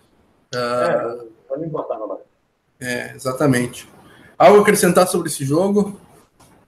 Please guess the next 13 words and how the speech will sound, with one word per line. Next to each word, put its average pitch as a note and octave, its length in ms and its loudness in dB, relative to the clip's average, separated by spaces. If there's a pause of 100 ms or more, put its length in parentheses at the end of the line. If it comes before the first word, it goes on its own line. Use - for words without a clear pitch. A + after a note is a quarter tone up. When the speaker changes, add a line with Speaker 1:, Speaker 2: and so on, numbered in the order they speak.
(1400)
Speaker 2:
Não. C#3+ 480 0 (600)
Speaker 1:
<laughs> D3+ 960 0 (120)
É, G#3+ 220 6
eu G#3 140 6
vou B3 140 4
só B3 180 2
acrescentar G3+ 560 0
que F#3 420 2
o C3+ 100 0
Horford D#3 320 2
se D#3+ 100 -10
redimiu, D#3+ 600 -2 (840)
é, A#2+ 540 -6